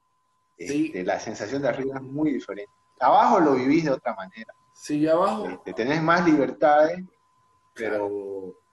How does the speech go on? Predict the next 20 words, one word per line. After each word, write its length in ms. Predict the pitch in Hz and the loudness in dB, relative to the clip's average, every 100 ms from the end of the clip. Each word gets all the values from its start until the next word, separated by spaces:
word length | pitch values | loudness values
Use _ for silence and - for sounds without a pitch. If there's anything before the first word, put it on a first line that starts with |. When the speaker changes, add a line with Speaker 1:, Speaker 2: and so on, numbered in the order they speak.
| _ _ _ _ _ | _ _ _ _ _
Speaker 2:
pero 400 | 127 117 120 110 - | -2 0 0 -2 -2
creo 340 | 139 151 156 | 2 4 2
que 360 | 147 123 110 - - | 0 -2 -2 -6 -2
la 180 | 113 | -2
responsabilidad 840 | 113 117 - 120 - 117 113 127 135 | -2 -6 -8 -4 0 0 0 0 0
arriba 340 | 135 135 135 | -2 -2 -2
es 120 | 127 - _ | -4 -8 _
mucho 200 | 135 135 131 | -14 -10 -6
más 260 | 131 147 _ _ _ _ _ - | -6 -6 _ _ _ _ _ -4
y 80 | |
la 80 | 110 | 0
diversión 400 | 107 107 104 123 | 0 0 -6 -8
es 120 | 127 | -8
mucho 240 | 123 120 110 | -12 -12 -10
más 160 | 113 107 | -10 -10
arriba, 380 | - 104 87 - | -10 -10 -10 -8
creo 240 | 120 120 | -4 -2
yo, 180 | 120 131 | -2 -2
¿no? 80 | 120 | -4
Speaker 1:
Sí. 580 | 147 143 143 143 143 | -4 -2 -2 -2 -4